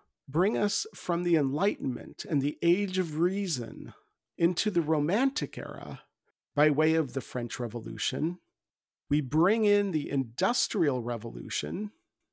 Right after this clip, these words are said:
It's like time locks in with Saturn in the Victorian age in a particular way, with the invention of the locomotive and infamous train schedules,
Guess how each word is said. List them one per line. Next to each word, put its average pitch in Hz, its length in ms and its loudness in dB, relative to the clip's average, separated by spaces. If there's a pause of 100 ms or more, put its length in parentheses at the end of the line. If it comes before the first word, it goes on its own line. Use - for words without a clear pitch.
(520)
It's 160 200 0
like 151 300 2 (120)
time 202 640 2
locks 139 360 0
in 143 160 4
with 135 140 0
Saturn 135 600 0
in 139 140 2
the 135 100 0
Victorian 156 920 0
age 131 380 -4
in 131 100 -2
a 123 60 -6
particular 131 640 -2
way, 120 400 -2 (460)
with 151 100 -6
the 196 100 0
invention 196 480 2
of 160 140 -2
the 151 80 6
locomotive 135 880 0 (300)
and 139 220 2
infamous 156 600 4 (140)
train 156 720 0
schedules, - 880 -6